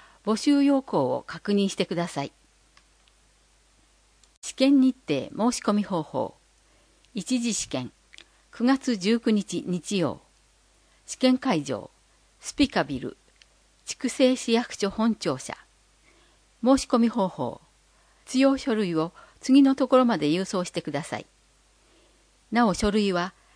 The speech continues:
市ホームページからダウンロードしてください。ダウンロードできない場合は、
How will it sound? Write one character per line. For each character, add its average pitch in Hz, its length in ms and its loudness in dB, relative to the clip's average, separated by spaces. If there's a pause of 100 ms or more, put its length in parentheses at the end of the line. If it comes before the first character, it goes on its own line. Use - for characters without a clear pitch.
市 - 320 -2
ホ 262 180 4
ー 262 40 10
ム 269 120 10
ペ 269 180 4
ー 240 40 2
ジ 175 100 -10
か 151 140 -4
ら 139 200 -4
ダ 185 140 4
ウ 226 100 6
ン 226 100 4
ロ 214 140 4
ー - 40 0
ド 160 80 2
し - 80 -10
て 139 100 -8
く - 80 -10
だ 147 140 -6
さ - 140 -8
い。 - 80 -12 (960)
ダ 196 160 4
ウ 262 100 8
ン 254 60 8
ロ 262 140 6
ー - 20 -2
ド 170 100 2
で 165 140 -2
き - 100 -4
な 214 140 2
い 208 80 0
場 190 140 2
合 180 120 0
は、 170 220 -6